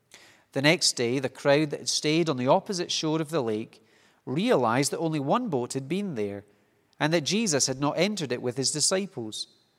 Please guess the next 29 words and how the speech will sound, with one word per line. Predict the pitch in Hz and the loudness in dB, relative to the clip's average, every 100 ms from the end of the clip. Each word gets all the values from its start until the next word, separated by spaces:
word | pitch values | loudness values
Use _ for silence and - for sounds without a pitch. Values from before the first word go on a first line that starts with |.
| _ _ | _ _
but | 147 151 | 0 4
that | 151 147 | 2 4
they | 160 180 | 2 2
had | 165 135 | 0 2
gone | 151 160 | 4 4
away | 151 143 | 4 2
alone. | 143 131 107 98 95 - _ _ _ - - - - | 2 2 -2 -4 -10 -20 _ _ _ -20 -20 -8 2
Then | 160 170 | 4 4
some | - 147 | 4 4
boats | 147 180 190 | 6 6 4
from | - 143 | 0 0
Tiberias | - 139 127 170 185 135 - | 2 2 4 2 4 2 4
landed | 143 151 147 139 | 2 2 0 0
near | 160 208 | 4 4
the | 190 | 4
place | 139 139 147 - | 2 2 2 0
where | 143 | -2
the | 131 | -4
people | - 196 175 | -6 -4 -2
had | 127 | -2
eaten | 165 - 196 | -4 -6 -6
the | |
bread | 117 120 107 110 113 - - - _ | -2 0 0 0 -4 -12 -20 -20 _
after | 127 151 - 196 | 0 0 -2 -4
the | 160 | 0
Lord | 123 110 113 | 0 0 0
had | 143 135 | -4 -6
given | 107 110 | -8 -8
thanks. | 104 135 131 143 - - - | -6 -4 -4 -6 -12 -12 -12